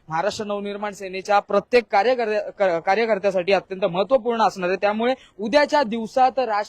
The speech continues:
ठाकरे यांच्या सभेमध्ये काय होणार, त्यांच्या माध्यमातून काय भाष्य केलं जाणार हे पाहणं अत्यंत महत्त्वाचं ठरणार आहे.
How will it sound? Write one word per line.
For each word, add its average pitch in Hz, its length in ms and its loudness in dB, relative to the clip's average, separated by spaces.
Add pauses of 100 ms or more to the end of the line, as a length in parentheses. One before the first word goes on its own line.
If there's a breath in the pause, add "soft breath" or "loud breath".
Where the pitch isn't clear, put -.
(100)
ठाकरे 208 340 -4 (320 soft breath)
यांच्या 190 380 0
सभेमध्ये 190 1200 -2
काय 214 320 2
होणार, 190 400 0
त्यांच्या 170 300 -4
माध्यमातून 185 480 -4
काय 233 200 6
भाष्य 208 280 2
केलं 185 240 -2
जाणार 170 300 -4 (360 soft breath)
हे 269 400 6 (160)
पाहणं 190 380 2 (140)
अत्यंत 170 520 -2
महत्त्वाचं 165 580 -2
ठरणार 143 340 -8
आहे. 139 160 -8